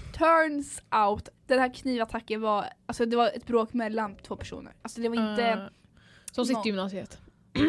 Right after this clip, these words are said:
Speaker 1: Ja, men outing av mig. <laughs> Alltså,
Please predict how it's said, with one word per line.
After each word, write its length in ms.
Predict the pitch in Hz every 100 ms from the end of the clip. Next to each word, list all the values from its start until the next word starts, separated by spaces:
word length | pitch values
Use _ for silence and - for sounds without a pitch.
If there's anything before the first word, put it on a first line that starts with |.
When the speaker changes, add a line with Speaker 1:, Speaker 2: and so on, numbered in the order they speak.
| 262
Speaker 1:
Ja, 120 | - 240
men 220 | 240 - - - _ - - - - - - - _ -
outing 640 | 220 220 240 214 202 214
av 80 | 202
mig. 240 | - 240 359
<laughs> 80 | 320 285
Alltså, 240 | 302 302